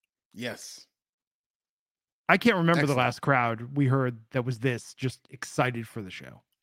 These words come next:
Speaker 1: Into everything, into every, na-, down to
Speaker 2: Everything.
Speaker 1: the spot.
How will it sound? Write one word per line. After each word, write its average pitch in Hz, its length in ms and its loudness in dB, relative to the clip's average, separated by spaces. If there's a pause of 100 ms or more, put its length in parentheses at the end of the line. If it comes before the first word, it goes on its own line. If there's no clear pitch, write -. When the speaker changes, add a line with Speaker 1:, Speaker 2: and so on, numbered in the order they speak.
(280)
Speaker 1:
Into 226 340 4
everything, 175 540 6
into 131 260 -6
every, 180 380 4
na-, 196 160 2
down 185 80 0
to 214 320 4
Speaker 2:
Everything. 233 160 8
Speaker 1:
the 175 100 2
spot. - 800 0